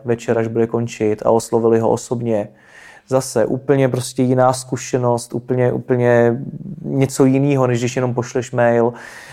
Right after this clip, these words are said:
Nebo můžeš napsat k tomu, někde, někde se tomu říká motivační dopis, ale můžeš prostě k tomu životopisu napsat nějaký dobrý text. Proč chceš pracovat zrovna pro tuhle tu firmu? První věc.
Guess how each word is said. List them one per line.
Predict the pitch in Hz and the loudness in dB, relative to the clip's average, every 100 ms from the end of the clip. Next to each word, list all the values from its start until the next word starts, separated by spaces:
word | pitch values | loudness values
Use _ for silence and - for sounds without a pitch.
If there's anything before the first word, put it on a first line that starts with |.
| - 131 | -6 2
Nebo | 131 | 4
můžeš | 139 135 135 | 4 4 4
napsat | 131 123 135 | 2 2 0
k | 127 | 0
tomu, | 131 | 0
někde, | 127 123 120 | 2 4 4
někde | 120 120 | 4 2
se | 117 | 0
tomu | 123 | -2
říká | 120 120 113 | 0 0 0
motivační | 117 123 123 - 127 | 0 2 0 0 -2
dopis, | 117 117 113 117 | -2 -2 -2 -2
ale | 113 | 0
můžeš | 117 120 | -2 -2
prostě | - 120 - | -4 -6 -8
k | - | -2
tomu | 127 131 123 | 0 2 2
životopisu | 127 123 127 123 120 - 120 | 2 0 0 -4 -6 -6 -2
napsat | 117 117 - 120 117 117 | -2 -4 0 2 2 0
nějaký | 120 117 120 | -2 0 -2
dobrý | 123 123 123 123 | 0 2 0 2
text. | 120 110 - - - - - | 0 0 -4 -20 -20 -12 0
Proč | 139 139 | 2 2
chceš | - - 127 | -2 -4 -4
pracovat | - 127 123 123 | 0 0 2 2
zrovna | 117 123 123 123 | 2 2 2 0
pro | 127 | -2
tuhle | - 123 | 0 -2
tu | 123 | -2
firmu? | 123 117 120 156 208 - 127 | -4 -4 -2 -4 -6 -12 -8
První | 139 131 156 | -6 -4 -4
věc. | 165 170 | -6 -8